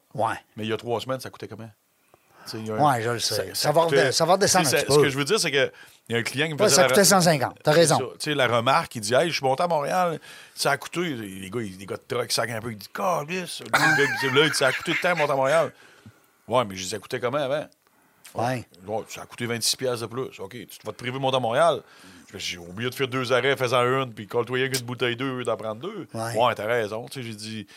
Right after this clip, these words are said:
Speaker 2: Faut analyser un petit peu ce que ça coûte de plus versus ce que, ce que ça ne coûtait. »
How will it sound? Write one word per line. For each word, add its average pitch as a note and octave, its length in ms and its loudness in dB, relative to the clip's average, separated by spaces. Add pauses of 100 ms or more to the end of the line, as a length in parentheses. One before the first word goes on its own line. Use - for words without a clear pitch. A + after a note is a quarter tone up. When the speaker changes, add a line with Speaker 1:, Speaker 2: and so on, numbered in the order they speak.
(260)
Speaker 2:
Faut C#3+ 200 0
analyser D3+ 340 2
un F3 80 0
petit - 160 -6
peu D#3+ 260 -2
ce - 120 -8
que C3+ 80 -8
ça B2 140 -6
coûte C#3 200 -8
de A#2+ 80 -2
plus C3+ 320 -2
versus B2 260 -6
ce - 40 -6
que, - 100 -12
ce - 80 -6
que - 80 -14
ça G#2 160 -12
ne F#2+ 100 -16
coûtait. » - 500 -8